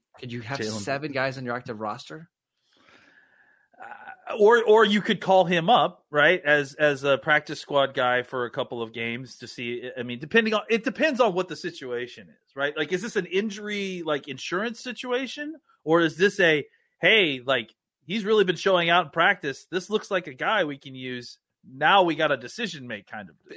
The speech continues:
Speaker 1: The
Speaker 2: uh,
Speaker 1: reason I
Speaker 2: uh,
Speaker 1: don't think it's that is we just got a, a quote from him in the locker room where he said, "I'm gonna need a few weeks to get in shape."
Speaker 2: Oh, yeah, no, I don't, look, look, I, let's be clear right now.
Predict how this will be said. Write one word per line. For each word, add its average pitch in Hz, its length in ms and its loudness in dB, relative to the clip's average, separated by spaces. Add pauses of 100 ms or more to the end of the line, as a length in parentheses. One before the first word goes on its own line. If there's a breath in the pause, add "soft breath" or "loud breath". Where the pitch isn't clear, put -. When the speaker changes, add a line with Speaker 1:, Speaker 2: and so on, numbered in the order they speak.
(100)
Speaker 1:
The 185 60 4
Speaker 2:
uh, 170 40 2
Speaker 1:
reason 202 280 2
I 170 80 4
Speaker 2:
uh, 131 60 -4
Speaker 1:
don't 147 220 2
think 135 160 -4
it's 120 160 -8
that 120 300 -2
is 120 240 -12
we 131 60 -10
just 135 180 -10
got 127 160 2
a, 110 300 -4
a 131 60 -10
quote 131 300 -6
from 117 120 -14
him 123 80 -8
in 123 60 -6
the 113 80 -8
locker 107 360 -4
room 107 80 -10
where 101 100 -14
he 123 120 -6
said, 117 140 -4
"I'm 131 120 2
gonna 135 160 -2
need 117 220 -8
a 98 40 -12
few 110 280 -14
weeks 98 220 -16
to 104 80 -16
get 95 180 -14
in - 60 -20
shape." - 300 -14
Speaker 2:
Oh, 233 300 6
yeah, 226 220 4
no, 185 340 4
I 247 80 6
don't, 285 240 4
look, 220 220 4
look, 190 220 -2
I, 196 120 2
let's 254 140 2
be 262 100 -4
clear 226 280 0
right 160 260 2
now. 120 320 -2